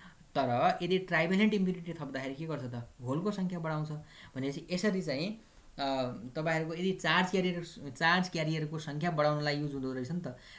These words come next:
चार्ज क्यारियर बढाउनु भनेको के हो त? कन्डक्टिभिटी बढाउनु हो। So, यसरी हामी यसको काम भनेको to increase the conductivity, डोपिङ भनेको के हो त? हामीले चाहिँ यो इम्प्युरिटी राख्ने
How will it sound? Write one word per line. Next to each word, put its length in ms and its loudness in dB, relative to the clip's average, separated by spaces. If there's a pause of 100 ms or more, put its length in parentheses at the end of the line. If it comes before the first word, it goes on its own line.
चार्ज 340 6
क्यारियर 300 2
बढाउनु 320 4
भनेको 280 0
के 120 -6
हो 100 -2
त? 220 -8 (200)
कन्डक्टिभिटी 580 -2
बढाउनु 340 0
हो। 160 -8 (520)
So, 200 -4 (180)
यसरी 200 -2
हामी 360 -2 (260)
यसको 220 -6
काम 280 4
भनेको 260 -2
to 80 -8
increase 500 -2
the 180 0
conductivity, 600 -2 (360)
डोपिङ 380 2
भनेको 260 -2
के 120 -6
हो 100 -6
त? 220 -4 (260)
हामीले 260 0
चाहिँ 320 -6
यो 120 -2
इम्प्युरिटी 480 -2
राख्ने 320 -2